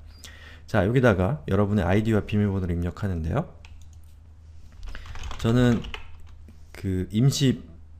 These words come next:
임시로 엠에스에이케이아이엠 다시라고 하는 아이디를 만들었어요. 그리고 비밀번호는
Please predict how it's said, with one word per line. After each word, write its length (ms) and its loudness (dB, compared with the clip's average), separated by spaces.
임시로 640 2
엠에스에이케이아이엠 1200 2
다시라고 540 0
하는 400 2
아이디를 340 4
만들었어요. 680 -2
그리고 500 -2
비밀번호는 760 0